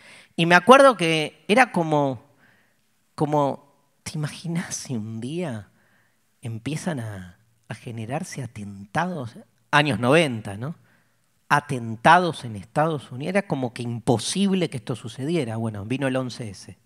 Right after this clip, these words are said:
¿no? Quiero decir, hay veces que uno piensa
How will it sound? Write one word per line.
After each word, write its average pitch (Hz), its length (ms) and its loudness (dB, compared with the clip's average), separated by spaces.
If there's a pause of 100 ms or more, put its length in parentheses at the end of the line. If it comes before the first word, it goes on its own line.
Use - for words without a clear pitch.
(380)
¿no? 127 180 -14 (920)
Quiero 202 220 8
decir, 185 520 0 (540)
hay 196 140 8
veces 226 340 4
que - 140 -6
uno 202 300 4
piensa 170 880 -2